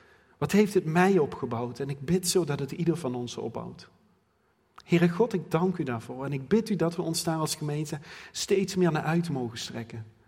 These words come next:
En dat mensen die binnenkomen zeggen, "Kijk, wat een eenheid in deze gemeente." Heere God, ik ben u zo dankbaar voor uw woord. Ik bid u dat u ons zegent deze week.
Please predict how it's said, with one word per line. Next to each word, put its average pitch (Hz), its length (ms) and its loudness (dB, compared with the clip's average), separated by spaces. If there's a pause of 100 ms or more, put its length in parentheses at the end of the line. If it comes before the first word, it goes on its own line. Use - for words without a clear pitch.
(160)
En 170 120 4
dat 185 120 4
mensen 202 340 2
die 208 100 2
binnenkomen 220 600 2
zeggen, 185 320 -6 (360)
"Kijk, 220 320 -4
wat 190 140 0
een 208 120 -2
eenheid 196 540 0
in 135 80 -4
deze 123 360 -4
gemeente." 120 520 -10 (1400)
Heere 170 240 4
God, 214 240 -4
ik 165 100 -6
ben 170 160 4
u 170 60 4
zo 185 200 2
dankbaar 156 360 0
voor - 200 -14
uw 123 120 -12
woord. 123 200 -8
Ik 147 120 -8
bid 208 200 4
u 220 60 0
dat 190 200 0
u 175 100 2
ons 147 220 0
zegent 190 520 2
deze 147 300 -2
week. 131 360 -8